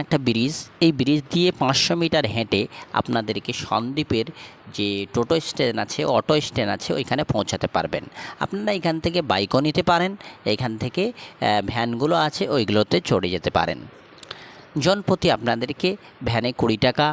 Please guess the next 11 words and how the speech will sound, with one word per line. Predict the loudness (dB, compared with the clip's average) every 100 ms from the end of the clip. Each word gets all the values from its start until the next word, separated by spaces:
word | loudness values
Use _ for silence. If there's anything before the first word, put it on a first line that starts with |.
| -4 -20 -20 -14 -10 0
মোটরসাইকেলও | 0 0 -2 0 0 -2 0
কুড়ি | -2 0
টাকা | 0 2 2
করে | 0 -4 -8 -2
নেবে, | -2 -2 -6 -12 -14 -4 -2
আপনারা | 0 0 0 0
যেতে | 0 -2
পারলেন। | -2 -4 -14 -20 -20 -20 -20 -4 -2
কিন্তু | 0 2 0 -2 -2 2
আমি | 2 4
মনে | 2